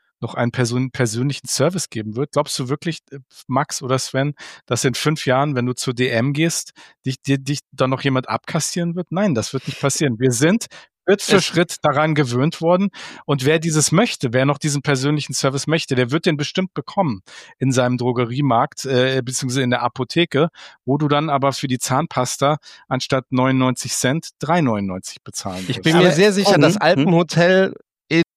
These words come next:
Speaker 2: irgendwo wird
Speaker 1: Ja.
Speaker 2: noch einen persönlichen Service haben, auch
Speaker 1: Ja,
Speaker 2: im
Speaker 1: natürlich.
Speaker 2: Drei-Sterne- und Vier-Sterne-Bereich.
Speaker 1: Natür-,
Speaker 2: Für die
Speaker 1: aber da
Speaker 2: Stadt
Speaker 1: wirst du
Speaker 2: bin ich dir, bin ich mir ziemlich sicher, da bin ich auf deiner Seite, ne? Geschäftsreise-,
Speaker 1: Aber du wirst
Speaker 2: also da, wo Geschäftsreisende sind, das wird automatisch ablaufen und da freuen wir uns alle drauf.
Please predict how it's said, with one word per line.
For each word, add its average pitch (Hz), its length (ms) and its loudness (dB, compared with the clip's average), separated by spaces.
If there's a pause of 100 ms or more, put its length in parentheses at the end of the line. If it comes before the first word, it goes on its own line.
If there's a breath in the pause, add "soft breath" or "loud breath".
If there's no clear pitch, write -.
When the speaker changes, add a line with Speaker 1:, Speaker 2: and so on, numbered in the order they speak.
(280)
Speaker 2:
irgendwo 165 880 0 (160)
wird 151 300 0
Speaker 1:
Ja. 120 180 4
Speaker 2:
noch 151 120 -4
einen 135 260 0
persönlichen 127 500 0
Service 110 380 -2
haben, 117 240 0
auch - 140 0
Speaker 1:
Ja, 220 60 4
Speaker 2:
im 226 60 2
Speaker 1:
natürlich. 240 280 2
Speaker 2:
Drei-Sterne- 117 320 2
und 113 160 -4
Vier-Sterne-Bereich. 104 720 0
Speaker 1:
Natür-, - 320 -20
Speaker 2:
Für 147 100 0
die 135 80 0
Speaker 1:
aber 147 160 4
da 127 80 4
Speaker 2:
Stadt 143 120 2
Speaker 1:
wirst 196 200 2
du - 60 2
Speaker 2:
bin 185 80 4
ich - 100 -6
dir, 165 240 4
bin 143 240 -2
ich 156 160 0
mir 147 160 2
ziemlich 147 300 2
sicher, 120 240 0
da 107 80 2
bin 120 120 -4
ich 131 120 -4
auf 113 100 -2
deiner 113 280 2
Seite, 110 300 -2
ne? 123 240 -2
Geschäftsreise-, 135 440 0
Speaker 1:
Aber 123 240 4
du - 40 2
wirst 170 160 2
Speaker 2:
also 131 120 2
da, 123 40 -4
wo 131 60 -2
Geschäftsreisende 127 800 0
sind, 120 320 0
das - 240 -4
wird 120 300 -4
automatisch 110 560 -2
ablaufen 120 480 -2
und 107 60 -2
da 107 100 2
freuen 110 240 -2
wir 110 80 0
uns 98 100 -6
alle 131 220 0
drauf. 92 300 -4